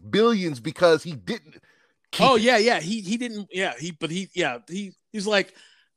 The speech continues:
Speaker 2: "I shouldn't profit from this. I should be able to live, but this is, this is for, this is to eradicate a disease. This is not to get rich." I mean, that was back when people were noble. I mean, <laughs> it's
Speaker 1: Yeah.
Speaker 2: <laughs> they did shit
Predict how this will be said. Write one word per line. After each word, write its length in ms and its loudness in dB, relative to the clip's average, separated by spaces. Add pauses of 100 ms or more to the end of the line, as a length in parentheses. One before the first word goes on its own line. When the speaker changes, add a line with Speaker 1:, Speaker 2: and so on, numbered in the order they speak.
(100)
Speaker 2:
"I 120 4
shouldn't 320 -6
profit 500 -2
from 220 -12
this. 280 -18
I 120 0
should 260 0
be 60 4
able 180 0
to 80 -4
live, 580 0
but 240 -10 (300)
this 240 -4
is, 240 -6
this 180 -2
is 140 -4
for, 380 -6
this 120 -6
is 100 -8
to 120 -2
eradicate 560 -2
a 60 -12
disease. 420 -2
This 140 -10
is 120 -12
not 240 -2
to 80 -10
get 160 -4
rich." 460 -6 (480)
I 100 4
mean, 300 0 (240)
that 240 2
was 140 -10
back 280 0
when 200 -12
people 240 -14
were 160 -4
noble. 480 -2 (180)
I 120 -6
mean, 140 -8
<laughs> 40 -12
it's 440 2 (400)
Speaker 1:
Yeah. 540 2 (140)
Speaker 2:
<laughs> 160 -20
they 120 2
did 240 -2
shit 220 -4